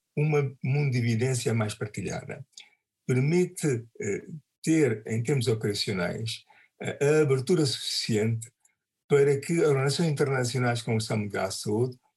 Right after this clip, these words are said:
possam estar confortavelmente em qualquer parte do mundo, independente das tensões políticas, da competição económica que existe. E, e isso, eh, exige um, um mundo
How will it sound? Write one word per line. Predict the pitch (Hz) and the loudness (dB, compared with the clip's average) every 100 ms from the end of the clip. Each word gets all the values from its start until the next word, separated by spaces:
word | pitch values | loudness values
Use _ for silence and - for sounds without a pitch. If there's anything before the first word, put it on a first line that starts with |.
| _ _ | _ _
possam | 165 156 - | 0 2 0
estar | 147 - 170 123 | -2 0 0 0
confortavelmente | - 190 - 147 147 139 135 143 147 143 | 0 0 0 -2 0 2 2 2 0 0
em | 123 | -2
qualquer | 131 123 147 | -2 -4 -2
parte | 127 113 - | -2 -2 -2
do | 92 | -2
mundo, | 95 107 113 113 | 0 -2 -2 -2
independente | 135 135 139 127 117 147 165 - 135 156 151 - - _ | 0 0 2 2 2 0 -2 -4 -2 0 -2 -8 -20 _
das | 110 107 | -6 -4
tensões | 110 - 104 | -4 -2 -6
políticas, | - 90 107 151 123 123 117 113 110 | -6 -2 2 2 2 -2 2 2 2
da | 107 | -2
competição | - 95 - 120 | -4 -6 -4 -4
económica | 95 - 92 120 123 117 | -2 -4 -2 0 -2 -4
que | 110 - | -4 -6
existe. | - 120 - - - - - - - - | -6 -10 -10 -12 -14 -16 -16 -16 -14 -12
E, | - - | -10 -6
e | 190 185 | -2 2
isso, | 202 - 202 - - _ _ - | 2 2 0 -2 -10 _ _ -14
eh, | - - 117 - - | -8 -4 -4 -6 -8
exige | - - 143 131 120 185 156 165 - | -8 -4 -2 2 2 2 0 -2 -6
um, | - - | -8 -8
um | - 151 | -4 0
mundo | 147 175 175 170 165 | 2 2 2 0 -4